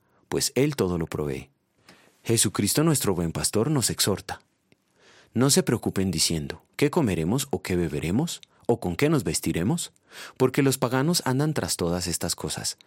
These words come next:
y el Padre Celestial sabe que ustedes las necesitan. Más bien, busquen primeramente el reino de Dios y su justicia,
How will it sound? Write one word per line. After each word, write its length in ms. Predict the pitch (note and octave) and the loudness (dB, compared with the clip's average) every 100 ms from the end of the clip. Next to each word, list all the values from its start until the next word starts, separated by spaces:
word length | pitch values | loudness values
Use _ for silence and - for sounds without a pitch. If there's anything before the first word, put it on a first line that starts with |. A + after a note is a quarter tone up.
| - - | -16 -6
y 60 | |
el 100 | D2 | -4
Padre 300 | - G#2 A2+ | 2 2 4
Celestial 440 | A#2 E2+ - F2+ G#2+ | 2 0 0 0 2
sabe 280 | G2 F#2+ | 0 0
que 100 | C3 | -2
ustedes 380 | D#2+ - F#2 C3 | -4 -2 0 0
las 240 | G#2+ D#2 - | -2 -4 -4
necesitan. 680 | D#2+ - - G#2+ D#2+ - - _ _ - - - | -4 -2 -2 -2 -6 -10 -16 _ _ -18 -16 -12
Más 200 | - E2 | -4 -4
bien, 360 | C#2+ G2 D#3 - - - | 2 2 2 -2 -10 0
busquen 340 | B2 C#3 F#3 | 2 4 2
primeramente 600 | E3+ G2 E2+ E2 E2 D#2+ | 2 2 2 0 0 0
el 80 | A#2 | 0
reino 300 | F2+ F2 E2 | 2 0 0
de 100 | D2+ | 0
Dios 260 | D2 F2 D3 | 0 0 0
y 60 | |
su 100 | B2 | -2
justicia, 560 | D#2 D#2 - E2 - | -4 -4 -2 -4 -4